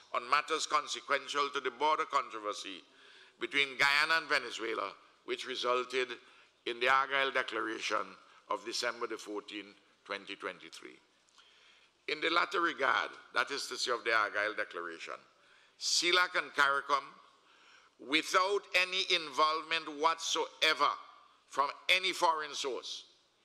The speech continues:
because the foreign sources in Guyana and Venezuela have been seeking to create confusion, but without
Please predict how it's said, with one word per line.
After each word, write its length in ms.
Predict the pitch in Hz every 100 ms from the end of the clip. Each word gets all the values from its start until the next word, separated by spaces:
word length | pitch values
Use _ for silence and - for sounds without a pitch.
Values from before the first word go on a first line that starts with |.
| _ _ _ _ _ _
because 240 | 135 147
the 60 | 143
foreign 380 | - 175 190 202
sources 500 | 160 196 185 185 170
in 60 | 170
Guyana 420 | 156 143 156 165 160
and 80 |
Venezuela 520 | 160 143 123 139 147 131
have 180 | 127
been 140 | 127 120
seeking 400 | - 151 147 156 151
to 60 |
create 300 | 143 147 139 -
confusion, 560 | 147 131 160 175 147 120 - - _ _ _ _ _ _ _ _ _ _ _ _ _ _ _ _ _ -
but 180 | 127 143
without 320 | 156 175